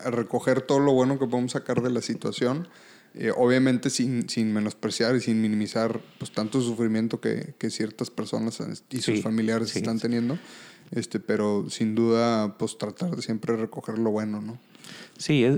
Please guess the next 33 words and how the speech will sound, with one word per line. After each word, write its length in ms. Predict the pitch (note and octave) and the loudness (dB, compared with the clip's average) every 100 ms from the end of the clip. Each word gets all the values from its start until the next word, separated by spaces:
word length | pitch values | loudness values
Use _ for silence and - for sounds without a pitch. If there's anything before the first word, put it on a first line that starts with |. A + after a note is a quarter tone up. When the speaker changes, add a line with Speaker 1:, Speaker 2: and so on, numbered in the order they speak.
| - | 2
Speaker 2:
por 160 | - C3+ | 2 4
eso 160 | D#3+ | 4
te 80 | D3+ | 4
digo, 160 | C3+ C3+ C#3 | 4 6 4
es 120 | - | 2
un 80 | D3 | 4
tema 180 | D3+ C#3+ | 6 6
muy 140 | C#3+ | 4
complicado, 540 | - C#3 - A2+ - - | 2 0 0 0 -2 -2
porque 240 | A2+ G#2 | -2 0
alguien 640 | A#2 C3 C3+ B2 D3 A#3 F3+ | 2 4 4 0 -2 -6 -6
que 160 | - C3+ | -4 -4
está 240 | - B2 | -4 -2
padeciendo 680 | C3+ A#2 - B2 B2+ B2 A2 | 2 2 2 2 4 4 2
de 100 | A2+ | 2
la 40 | A2+ | 0
enfermedad 540 | - A2+ A2 A#2 C3 | 0 0 2 4 2
o, 280 | A#2 B2 - | 2 0 -2
o 60 | |
ya 180 | A2+ A#2 | 0 0
tuvo 340 | - _ B2 A#2 | -4 _ 2 2
algún 320 | A#2+ B2 B2 | 2 2 2
enfermo 480 | A#2 B2 B2+ B2 - | 2 2 2 2 0
con, 340 | A2+ A#2 F3+ - | -2 -2 -8 -4
que 100 | B2 | -4
culminó 480 | - A#2+ A2+ A#2+ A#2+ | -2 -2 0 0 2
con 120 | C3 | 4
muerte, 400 | B2+ A#2+ - D#3 - - - - - - - - - | 4 4 2 -2 -2 -16 -20 -20 -20 -20 -20 -20 -6
pues 120 | A#2+ F#2+ | -4 -2
te 100 | A2 | 2
puede 140 | B2 | 2
decir, 120 | B2+ | 4
"Bueno, 260 | A2+ A#2+ | 4 4